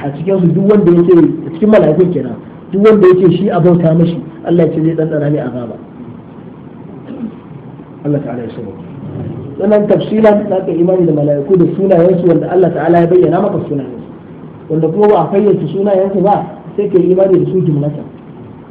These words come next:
Saboda haka an ka kawo sunan wani mala'ika za a tambaye ka, duk sunan mala'ika da zara an ce ka faɗi sunan mala'iku guda biyu, sai ka ce akwai Jibrilu, akwai Mika'ilu, sai mu ce ne dalili. Sai ko rufe dalili.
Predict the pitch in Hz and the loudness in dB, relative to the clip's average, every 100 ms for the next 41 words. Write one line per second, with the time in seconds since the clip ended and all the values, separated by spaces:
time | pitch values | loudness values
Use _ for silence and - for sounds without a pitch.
0 | - - - - - 180 180 180 185 196 | -20 -20 -20 -20 -12 -2 0 0 -2 -2
1 | 180 196 196 190 202 202 196 202 185 175 | 0 2 4 4 2 0 2 2 2 2
2 | 190 190 180 180 165 151 139 160 160 151 | 2 2 0 2 0 0 0 -2 -2 0
3 | 196 214 214 202 180 190 190 156 170 196 | 0 2 2 2 2 2 0 -2 2 4
4 | 220 220 220 - 220 - - - - - | 4 4 2 0 0 0 -4 -14 -18 -18
5 | - 156 175 190 226 226 220 - 151 147 | -6 0 2 2 4 4 4 4 0 0
6 | 185 160 156 151 147 - - - - - | 2 4 4 2 0 -4 -14 -20 -20 -20
7 | - - 196 202 220 202 - 208 202 170 | -14 -2 0 2 2 2 4 4 4 4
8 | 170 190 165 135 - - 151 147 190 190 | 4 4 2 0 -8 -10 -6 2 2 2
9 | 208 190 170 160 - - - - - 220 | 0 0 2 2 0 -8 -16 -20 -14 -4
10 | 214 208 175 185 160 147 143 - - - | -4 0 0 2 2 2 0 -4 -12 -20
11 | - - - - - - 240 202 214 226 | -20 -20 -20 -20 -18 -6 -4 -2 0 0
12 | 214 165 170 | 2 2 2